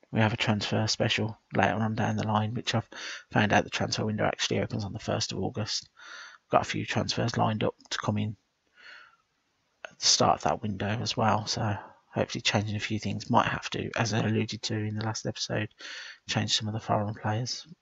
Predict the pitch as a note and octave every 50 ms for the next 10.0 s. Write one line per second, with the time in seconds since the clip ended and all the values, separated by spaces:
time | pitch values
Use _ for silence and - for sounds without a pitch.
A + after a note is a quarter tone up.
0 | _ _ - G#2+ G#2 G2+ G2+ A#2 G2+ A2+ A#2+ A2 A2 - - G#2 G#2+ A#2+ A#2+ -
1 | _ _ _ - - - - - - - - - - - _ _ _ _ - -
2 | - C3+ A#2+ A2+ A2 A2 - A#2+ A2 A#2 A2+ A2+ - - - B2 A2+ A2+ A#2 A2+
3 | G#2 A2 A#2+ A#2 A2+ A2+ A2 G#2+ G#2+ - - _ _ _ _ _ _ _ _ _
4 | - - - - _ _ _ - B2+ B2 A#2+ - - - - - A#2+ A2+ A2 A2+
5 | A#2+ A#2 A#2 A2+ - - - A#2 A#2 A2+ A#2+ B2 B2 A#2+ - - _ _ _ _
6 | _ _ _ _ _ _ _ _ - - - C3+ B2 A#2 - - - A2+ A2+ A#2
7 | - - A2 G#2+ A2+ A2 A2 A2 G#2+ G#2+ - - A2 A#2 G#2+ _ _ _ _ -
8 | A#2+ A#2+ A#2 G#2+ - - - - - - C3 A2+ F#2+ G2+ _ _ - - - -
9 | - _ - - A#2+ - - A#2+ A2+ - - - A#2+ A#2+ A2+ A2 A2 A2+ A2+